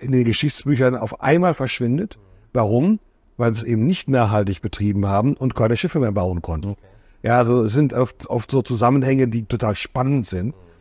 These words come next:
Speaker 1: Und so ist es mir auch passiert. Ich bin mit diesem Thema in Verbindung gekommen, habe mal überle-, äh, mal ein bisschen recherchiert und man kommt ganz schnell auf total spannende Geschichten.
Speaker 2: Mhm.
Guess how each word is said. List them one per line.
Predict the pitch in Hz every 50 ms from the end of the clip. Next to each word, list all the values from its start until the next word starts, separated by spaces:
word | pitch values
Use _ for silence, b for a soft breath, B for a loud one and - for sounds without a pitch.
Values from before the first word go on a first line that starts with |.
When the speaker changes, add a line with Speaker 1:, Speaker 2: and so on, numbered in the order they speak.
| b b
Speaker 1:
Und | - - 113
so | 104 123 131
ist | 127 117
es | 101
mir | 117 127 143 156 123
auch | 123 104
passiert. | - 123 104 - - 127 165 214 - - _ _ _
Ich | - 95 -
bin | - 117 110
mit | 110 107 101
diesem | 107 98 98
Thema | 95 113 120 120 117 107
in | 101 92
Verbindung | - 101 95 107 120 143 147
gekommen, | 151 147 - 160 156 165 185 196 - _ _ _ _ _ _
habe | - 110 117 113
mal | 117 117
überle-, | 110 110 113 110 113 107 110 110
äh, | 104
mal | 101 104 104 101 104
ein | 101 101 95 98
bisschen | 101 113 127 113
recherchiert | 107 101 107 101 87 - - 123 147 151 -
und | 123
man | 120 107
kommt | - 113 117 110
ganz | 123 127 117
schnell | - 123 113
auf | 104 98 -
total | - 113 - - 98 95
spannende | - - - - 104 104 101 98 92
Geschichten. | 85 85 - - 95 110 - - 175
Speaker 2:
Mhm. | 101 95 92 101